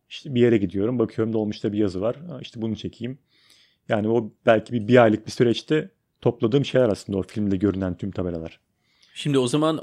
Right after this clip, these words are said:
Speaker 2: o minibüs şoförüyle karşılaştığın zaman bu projenin parçası olarak mı karşılaşmıştın? Yine bir minibüste yazıları mı, e, kısa videolar içerisine alıyordun?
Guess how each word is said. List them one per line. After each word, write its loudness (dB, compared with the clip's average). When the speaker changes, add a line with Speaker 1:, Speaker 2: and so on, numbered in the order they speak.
Speaker 2:
o 6
minibüs 0
şoförüyle 0
karşılaştığın -2
zaman -2
bu 0
projenin 2
parçası 2
olarak 2
mı -6
karşılaşmıştın? -4
Yine -2
bir -4
minibüste 0
yazıları 2
mı, 2
e, -10
kısa -2
videolar -2
içerisine -6
alıyordun? -10